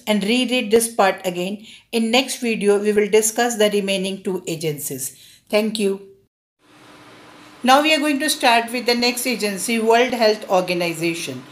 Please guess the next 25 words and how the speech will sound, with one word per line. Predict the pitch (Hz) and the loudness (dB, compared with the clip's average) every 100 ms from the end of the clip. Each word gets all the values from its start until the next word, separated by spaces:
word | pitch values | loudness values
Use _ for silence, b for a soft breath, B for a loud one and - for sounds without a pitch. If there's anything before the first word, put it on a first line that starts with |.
| B B B B | B B B B
World | 202 254 294 | 4 4 4
Health | 285 294 269 | 0 -2 2
Organization | 240 208 214 208 190 202 220 - 165 175 - | 2 2 0 -2 0 0 -2 -2 -6 -8 -2
is | 226 226 | -2 0
the | 196 170 B B B | 0 -2 B B B
United | 247 254 254 302 277 | 2 2 2 0 0
Nations | 254 226 254 247 | 0 0 -2 -4
specialized | - 214 214 214 214 220 - | 0 0 0 2 2 2 -2
agency | 214 180 190 185 226 | -4 -2 -2 -2 -6
for | 208 190 | -2 -2
health. | 175 170 135 127 - B B B B | -2 -4 -8 -10 -20 B B B B
It | 277 277 | 0 2
was | 311 285 | 0 2
established | 285 - 233 202 220 233 - | -2 2 2 2 -2 -4 -2
on | 202 202 | -4 -2
April | 226 226 262 262 | -2 -2 -2 -2
seven, | 254 214 190 202 | 0 0 0 -2
nineteen | 190 180 208 196 | -2 -2 -6 -4
forty-eight. | 202 - 175 175 208 170 131 - - B B B B | -4 -4 -6 -8 -4 -4 -6 -14 -20 B B B B
Twenty-six | 262 247 302 294 311 294 - | 2 4 0 0 -2 -4 -2
member | 226 208 214 | -2 2 2
nation | 208 202 196 220 202 | 2 0 -2 -2 0
ratified | 190 196 185 196 190 - - | -2 -2 -2 0 0 -2 -6
its | 180 - - | -4 -4 -2
constitution. | 190 170 156 175 202 196 - 127 | 0 -2 -4 -6 -4 -6 -6 -10